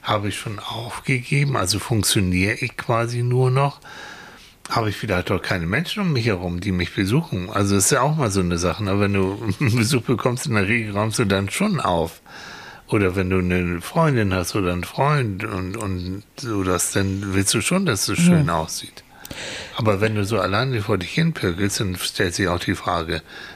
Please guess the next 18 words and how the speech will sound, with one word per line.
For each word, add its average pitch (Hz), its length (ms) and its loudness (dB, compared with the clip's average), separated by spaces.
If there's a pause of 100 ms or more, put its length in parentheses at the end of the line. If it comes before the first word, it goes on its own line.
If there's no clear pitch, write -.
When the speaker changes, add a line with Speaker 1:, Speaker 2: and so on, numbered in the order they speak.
(120)
Speaker 1:
wofür? 82 840 -2 (840)
Warum? 208 180 2
Speaker 2:
Nun 233 140 6
wird 269 180 4
sich 247 140 0
das - 260 0
auch - 120 -2
mit 233 140 4
den 214 160 6
Generationen, 214 720 6
glaub 156 220 4
ich, 147 160 4
auch 143 100 2
ein 156 100 4
bisschen 147 360 4
ändern. 147 560 2
Speaker 1:
Mhm. 139 360 4 (240)
Speaker 2:
Äh, 202 380 6